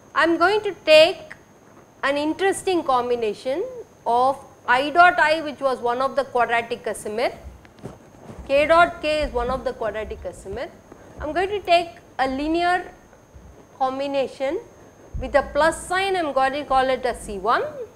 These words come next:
that is also going to be an eigenstate of this hap-, operator. And another one C two, which is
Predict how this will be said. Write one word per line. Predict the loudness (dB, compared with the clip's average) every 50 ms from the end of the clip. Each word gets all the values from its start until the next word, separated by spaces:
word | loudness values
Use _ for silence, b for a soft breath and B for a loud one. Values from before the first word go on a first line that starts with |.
| -20 -20 -20 -20 -20 -20 -20 -20 -10 -6
that | -4 -2 -2
is | -2 0 4
also | 4 4 4 2 0 -2
going | -2 -2 -2 -2
to | -2 -2
be | -2
an | 0 0
eigenstate | 0 0 0 -2 -4 -6 -4 -2 -2 0 0
of | -2 -6 -6 -8
this | -12 -12 -10 -12
hap-, | -12 -12 -12 -16 -14
operator. | -10 -10 -10 -10 -10 -18 -18 -18 -20 -20 -20 -20 -20 -20 -20 -20 -20 -20 -20 -20 -20 -20 -20 -20 -20 -20 -20 -20 -20 -20 -20 -20 -20 -20 -20 -20 -12 -8
And | -8 -6 -6 -2 0
another | 0 2 2 2 4 4 4 4
one | 4 4 2 2 2 0 -4 -6
C | -6 -8 -4 -2 -2 -2
two, | -2 -4 -6 -6 -4 -4 -6 -8 -10 -20 -20 -16 -10 -8
which | -8 -6 -4 -6
is | -6 -6 -8 -14 -16 -16 -16